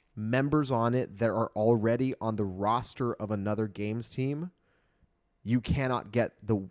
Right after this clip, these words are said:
invite from a sanctional. And the roster on the games team is set after that team wins. So, like, after they won in Dubai, they get the invite, they say yes, they register. During the registration, they have to declare their roster. The roster has to include the four people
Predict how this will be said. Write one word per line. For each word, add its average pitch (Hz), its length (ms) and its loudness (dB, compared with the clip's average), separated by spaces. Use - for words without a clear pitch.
invite 101 480 -4
from 98 160 -4
a 92 40 -6
sanctional. 87 540 -8
And 127 200 0
the 127 100 2
roster 135 500 0
on 143 120 2
the 117 60 -2
games 170 320 0
team 147 240 0
is 117 140 -2
set - 380 0
after 139 460 4
that 113 260 0
team 120 240 -2
wins. 98 380 2
So, 113 240 2
like, 107 260 2
after 120 400 0
they 107 160 4
won 110 260 2
in 104 100 -2
Dubai, 117 500 4
they 117 120 2
get 117 180 2
the 98 140 0
invite, 123 380 2
they 107 120 0
say 104 200 -2
yes, 117 300 2
they 107 120 0
register. 117 520 0
During 120 260 2
the 113 80 0
registration, 113 580 0
they 107 60 2
have 107 120 0
to 107 60 -12
declare 107 360 -2
their 98 120 4
roster. 120 400 0
The 101 100 -6
roster 107 340 -4
has 123 360 -4
to 156 100 0
include 127 380 0
the 110 80 -4
four 123 280 2
people 117 500 -2